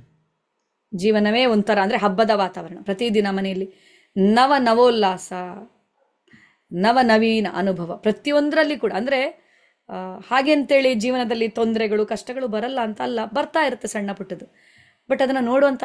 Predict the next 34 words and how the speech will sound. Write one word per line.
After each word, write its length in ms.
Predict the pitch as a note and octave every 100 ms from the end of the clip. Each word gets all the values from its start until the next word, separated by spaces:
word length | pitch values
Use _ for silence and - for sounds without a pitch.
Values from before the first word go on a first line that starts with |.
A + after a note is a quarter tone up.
| -
ಆಂಗಲ್ 380 | F#3+ A3 A#3+
ಬದಲಾಗ್ಬಿಡುತ್ತೆ. 760 | G#3+ F#3+ F#3 F3+ - G3+ - -
ಇದೆಲ್ಲ 280 | G3+ C#4 D4
ಸ್-, 640 | - - - - _ -
ಕ್ಷುಲ್ಲಕವಾದದ್ದು. 760 | - B3 B3 - G#3 G3 F#3 G3
ಈ 100 | G#3
ಪ್ರ-, 380 | G3+ G3+ -
ಜೀವನ 320 | F#3+ F#3 B3+ B3+
ಅಂದ್ರೆ 200 | A#3+ A#3+
ಅದು 100 | G#3
ಬರ್ಲೇಬೇಕು, 440 | G3 G3 G3+ E3
ಇಲ್ಲಾಂದ್ರೆ 280 | F#3+ F#3+ F#3+
ಜೀವನಕ್ಕೆ 440 | E3+ F#3+ G3 F#3+ -
ಅರ್ಥನೇ 320 | E3+ G3 F#3+
ಇಲ್ಲ 120 | -
ಅಲ್ವಾ? 300 | E3+ F3 F#3+ _ - -
ಸಣ್ಣ 240 | G#3+ G#3
ಪುಟ್ಟದು. 360 | G3+ F#3 E3+ -
But 220 | G3 G#3
ಅದನ್ನ 220 | G3 G#3 G3+ F#3+ _ _ _ F#3
ಧೈರ್ಯದಿಂದ 560 | F#3+ G#3+ A#3+ A3 G#3
ಎದುರಿಸುವಂಥ 680 | G3+ F#3+ F#3+ G#3 G#3+ F#3 F3+
ಶಕ್ತಿ 360 | E3+ G#3 - A#3+
ಮಾತ್ರ 280 | A#3 G#3+
ಅಲ್ಲ, 140 | A3+ A#3+
ಅದು, 440 | C#4 C4 C4+ _ _
ಅದೆಲ್ಲ 300 | G#3+ A#3 C4+ C#4+ A#3 A#3 _ _ _ -
just 200 | C4 -
ಹೂ 200 | A3+ C4+
ಎತ್ತಿದಾಗೆ 480 | G#3+ A3 F#3 F3 - F3+
ಆಗೋಗ್ಬಿಡುತ್ತೆ 480 | F#3 F#3+ F3 E3+
ಭಗವಂತನ 520 | F#3+ F3 G#3 G#3 G3+ F3+
ಕೃಪೆಯಿಂದ. 560 | F3+ F3 F3+ E3 E3 F#3 F3+ F3+ - _ _ _ _ _ _ _ _ _
ಆ, 380 | G#3 E3+ E3+ E3+